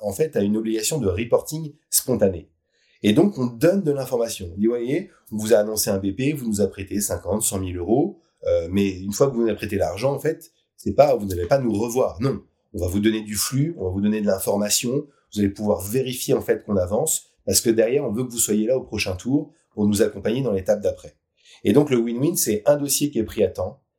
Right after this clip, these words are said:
c'est un dossier qui est bien monté, bien expliqué, le banquier a bien compris, en fait, le business model, et puis c'est un dossier qui vit, qui continue à avancer, parce que le banquier de, est un partenaire. Il faut le voir juste pas comme une bourse,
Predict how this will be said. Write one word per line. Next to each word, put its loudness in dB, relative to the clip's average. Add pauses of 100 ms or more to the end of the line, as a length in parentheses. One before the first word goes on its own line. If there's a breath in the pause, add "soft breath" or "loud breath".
(140)
c'est -2
un 4
dossier 0
qui -2
est 0
bien 0
monté, -4
bien 0
expliqué, -4
le -2
banquier -2
a 2
bien -2
compris, -6
en -2
fait, -4
le -2
business -4
model, -2 (360)
et 0
puis -4
c'est 4
un 4
dossier 2
qui -12
vit, -6 (300)
qui -12
continue 0
à 6
avancer, 0 (140)
parce 0
que -4
le 0
banquier 0
de, 0
est -6
un -2
partenaire. 0
Il -16
faut -6
le 0
voir 2
juste -2
pas -2
comme 0
une 2
bourse, 0